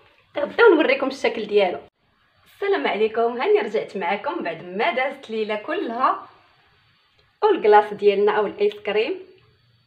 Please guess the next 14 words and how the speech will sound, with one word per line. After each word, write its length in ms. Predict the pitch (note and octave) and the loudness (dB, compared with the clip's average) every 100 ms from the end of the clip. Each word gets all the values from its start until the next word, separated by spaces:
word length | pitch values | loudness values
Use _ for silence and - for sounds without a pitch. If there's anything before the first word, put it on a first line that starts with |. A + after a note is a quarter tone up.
| _ _ - | _ _ -16
بات 240 | G3+ D4 | -8 -8
في 80 | - | -8
الكونجيلاتور 880 | G#3+ G#3+ A3+ G#3 G3+ F#3+ F#3+ A#3+ G4+ - - | -8 -2 -2 2 0 0 -2 -4 -4 -8 -8
اي 120 | F#3+ | -6
المجمد، 720 | G3 F#3+ G3 G3 G3+ E4 G#4 - - _ _ _ _ _ _ | -4 -4 -2 -2 0 0 -2 -6 -20 _ _ _ _ _ _
فهو 340 | G3+ F#3+ F#3+ | -4 -2 0
جمد. 480 | G3+ A3 G4 - - _ _ _ _ _ - | 0 2 2 0 -14 _ _ _ _ _ -4
ودابا 360 | E4 A#3 G#3+ G3+ | -2 0 0 0
هنايا 320 | G#3 G#3+ G3+ | 2 2 2
عندي 440 | G3+ G#3 C#4 G#4 - | 0 -2 -2 -2 -4
واحد 180 | A3+ | -8
شويه 380 | G3 - C4 C#4+ | -12 -16 -12 -8
ديال 260 | A3 G#3+ G#3 | -2 2 2
اللوز، 360 | G#3 A3+ E4 | 0 -2 -4